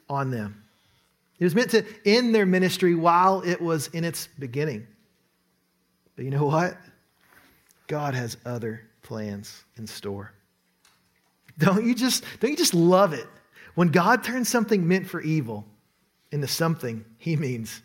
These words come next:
for good? You see, that which was meant to cause the apostles shame has actually served God's purposes in embarrassing the officials.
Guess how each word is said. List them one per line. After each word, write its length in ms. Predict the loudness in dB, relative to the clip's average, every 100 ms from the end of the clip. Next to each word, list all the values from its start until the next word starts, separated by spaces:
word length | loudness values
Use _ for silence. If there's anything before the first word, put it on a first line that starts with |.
| _ _
for 160 | -12
good? 380 | -6 -4 -4 -6 -16 _ _ _ _ _ _ _ _ _ _ _ _ _ _ _ _ _
You 60 | -2
see, 280 | 0 0 -4 -10 0
that 300 | 2 2 2
which 320 | 0 0 -8 -14 -2
was 180 | 2 4
meant 220 | 4 2
to 80 | -4
cause 380 | 0 4 4
the 100 | 4
apostles 580 | 0 0 -2 0 -2 -4 -8 -10
shame 580 | -2 2 2 2 -6 -14 _ _ -20 2
has 200 | 4 4
actually 500 | 6 4 4 2 0 0 -2
served 420 | 2 4 4 4
God's 260 | 4 4 2
purposes 540 | 4 4 4 0 4
in 60 | 4
embarrassing 800 | 4 6 6 6 4 2 0 2
the 140 | 4
officials. 640 | 6 4 2 0 -4 -12